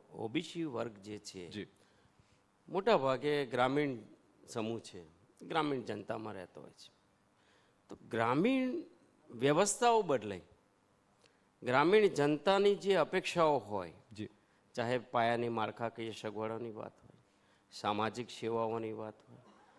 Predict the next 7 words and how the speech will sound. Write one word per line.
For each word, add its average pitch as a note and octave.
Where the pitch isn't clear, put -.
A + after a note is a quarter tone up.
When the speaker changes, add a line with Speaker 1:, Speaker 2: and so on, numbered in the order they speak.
Speaker 1:
અથવા D#3
તો G3
ટેકનોલોજીના F3
આ C#3+
યુગમાં C3
એક -
ટ્રાન્સપરન્ટ E3+